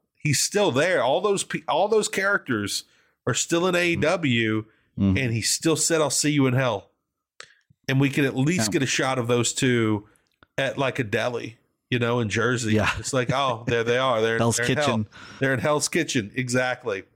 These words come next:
Speaker 2: That
Speaker 1: Um,
Speaker 2: could
Speaker 1: but
Speaker 2: be
Speaker 1: yeah, we got nothing.
Speaker 2: random thought I just had. It could still pay off next week when M J F shows up. If Regal comes back,
Speaker 1: Yeah, that
Speaker 2: maybe
Speaker 1: could
Speaker 2: the
Speaker 1: be,
Speaker 2: firm, you know,
Speaker 1: that
Speaker 2: you have
Speaker 1: could
Speaker 2: a
Speaker 1: be the
Speaker 2: threatening
Speaker 1: reason.
Speaker 2: thing, and maybe they're forming a faction called Hell.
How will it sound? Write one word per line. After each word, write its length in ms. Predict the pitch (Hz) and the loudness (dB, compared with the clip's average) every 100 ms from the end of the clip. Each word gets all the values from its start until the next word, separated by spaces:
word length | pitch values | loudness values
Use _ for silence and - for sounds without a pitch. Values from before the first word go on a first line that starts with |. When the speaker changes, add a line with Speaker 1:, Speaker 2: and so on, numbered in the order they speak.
| _ _ _ _ _ - | _ _ _ _ _ -6
Speaker 2:
That 160 | - 156 | -2 0
Speaker 1:
Um, 160 | 127 127 | 0 2
Speaker 2:
could 100 | 196 | 2
Speaker 1:
but 40 | |
Speaker 2:
be 80 | 185 | 2
Speaker 1:
yeah, 240 | 160 156 131 - - - _ - - - | 2 0 -4 -20 -20 -20 _ -20 -18 -2
we 100 | 131 | 0
got 180 | 139 135 | 0 0
nothing. 140 | 123 165 | 0 2
Speaker 2:
random 200 | 160 123 | 0 0
thought 140 | 110 | 0
I 80 | 107 | 2
just 220 | 110 - | 0 0
had. 260 | 110 107 90 117 | 0 0 -2 -2
It 340 | 131 147 143 | 2 0 0
could 160 | 175 160 | 0 0
still 200 | 185 165 | 0 0
pay 160 | 147 | 2
off 180 | 127 - | 0 0
next 240 | 113 - | -2 0
week 220 | 107 104 98 | 0 2 2
when 100 | 92 | 2
M 100 | 90 | 4
J 120 | 95 | 2
F 100 | 85 | 2
shows 360 | - 92 82 98 | 2 2 2 2
up. 320 | 98 95 82 | 2 2 -2
If 120 | - | 0
Regal 280 | 90 87 87 | 0 2 2
comes 240 | 92 90 | 2 0
back, 480 | - 90 87 80 - - - - - | 0 -2 0 -4 -10 -20 -20 -20 -8
Speaker 1:
Yeah, 220 | 139 120 113 | -4 -2 0
that 120 | 165 | 0
Speaker 2:
maybe 120 | 87 | 2
Speaker 1:
could 80 | 85 | 0
Speaker 2:
the 40 | |
Speaker 1:
be, 120 | 139 131 | 2 2
Speaker 2:
firm, 440 | 92 90 90 85 - | 2 4 2 0 0
you 140 | 98 | 2
know, 120 | 92 | 2
Speaker 1:
that 80 | 87 | 2
Speaker 2:
you 60 | 90 | 2
have 60 | 90 | 2
Speaker 1:
could 0 | |
Speaker 2:
a 20 | |
Speaker 1:
be 60 | |
the 40 | 135 | 2
Speaker 2:
threatening 160 | 104 110 | 2 0
Speaker 1:
reason. 280 | 110 98 90 | 0 0 2
Speaker 2:
thing, 260 | 87 85 | 2 2
and 220 | 85 87 - - - - - | 2 0 -2 -16 -16 -16 -2
maybe 220 | 110 110 107 | 0 2 4
they're 160 | 104 | 2
forming 460 | - 107 104 104 98 | 0 0 4 4 2
a 60 | |
faction 560 | 95 - 90 - 98 92 | 0 -4 -4 -2 2 2
called 260 | 104 101 87 | 2 0 2
Hell. 560 | 104 95 90 90 - | 2 2 2 0 -2